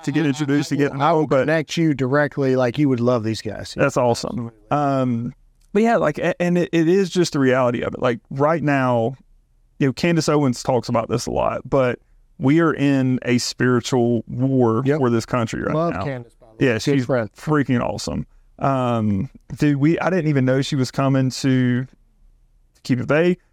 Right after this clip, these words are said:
Speaker 1: She was coming to a place in the upstate
Speaker 2: Yeah.
Speaker 1: that's kinda close to me, um, a few months back, and I didn't see it until, like, thirty minutes on her Instagram story.
Speaker 2: Yeah,
Speaker 1: Like,
Speaker 2: yeah.
Speaker 1: "Oh." Um,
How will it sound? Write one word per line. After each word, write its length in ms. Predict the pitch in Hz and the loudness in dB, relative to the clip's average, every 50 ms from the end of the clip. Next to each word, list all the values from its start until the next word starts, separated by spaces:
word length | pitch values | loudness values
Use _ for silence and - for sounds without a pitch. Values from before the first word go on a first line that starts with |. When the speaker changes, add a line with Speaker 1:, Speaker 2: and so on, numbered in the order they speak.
| _ _ | _ _
Speaker 1:
She 120 | - - | 0 0
was 100 | 139 123 | 0 2
coming 220 | - - 160 160 151 | 2 2 2 2 4
to 60 | 151 | 2
a 60 | 135 | 2
place 260 | - - 151 147 135 151 | 2 0 0 0 2 2
in 60 | 139 | 2
the 80 | 127 | 2
upstate 500 | 131 139 139 - - 160 147 147 151 143 - - | 2 2 0 -2 -2 0 0 2 0 0 0 0
Speaker 2:
Yeah. 160 | 143 131 120 | 0 0 0
Speaker 1:
that's 120 | 117 110 - | 0 0 0
kinda 180 | 143 139 135 | 0 0 0
close 280 | - 156 143 143 143 - | 0 0 0 -2 -2 -2
to 60 | - | -2
me, 360 | 147 147 151 151 156 156 160 175 | 0 0 2 2 2 0 -2 -2
um, 500 | - - 139 139 135 131 131 127 123 - | -2 -2 -2 0 0 0 0 -2 -2 -2
a 60 | 123 | -4
few 200 | 120 - 156 143 139 | -2 0 2 2 2
months 240 | 139 135 123 - | 2 0 -2 -2
back, 460 | 135 123 135 135 131 127 120 117 - - | -2 0 0 2 2 2 0 -2 -4 -6
and 300 | - 139 131 123 127 120 - - | -4 -2 -2 0 -2 -4 -2 -2
I 140 | 131 135 | 0 0
didn't 220 | 143 139 123 127 120 | 0 0 -2 -2 -4
see 300 | - - 151 147 139 131 | -2 0 2 4 4 2
it 100 | 120 - | 2 0
until, 240 | 127 120 - 143 127 | -4 -4 -2 -2 0
like, 180 | 117 113 113 - _ _ _ _ _ _ _ _ | 0 -2 -2 -6 _ _ _ _ _ _ _ _
thirty 240 | - 151 151 147 139 | 0 0 2 2 4
minutes 340 | 139 139 143 135 131 127 - | 4 4 2 2 0 0 0
on 120 | 151 139 | 0 0
her 80 | 135 131 | 2 2
Instagram 480 | 135 139 131 - 135 131 131 131 120 - | 2 0 0 0 0 0 2 2 0 0
story. 320 | - 160 139 139 135 135 | 0 0 0 2 2 0
Speaker 2:
Yeah, 320 | 139 147 147 147 143 139 143 | 0 -2 -2 -2 -2 -4 -4
Speaker 1:
Like, 160 | 202 208 226 | -6 -6 -6
Speaker 2:
yeah. 160 | 135 139 277 | -4 -2 0
Speaker 1:
"Oh." 500 | 285 277 269 269 269 262 254 233 202 170 - _ _ _ _ _ _ _ _ - - | 2 2 4 2 2 0 0 -2 -4 -6 -10 _ _ _ _ _ _ _ _ -6 -2
Um, 760 | 156 165 165 160 156 147 143 135 131 123 117 160 139 120 104 | -2 0 0 0 0 0 0 0 0 0 -2 -4 -6 -8 -12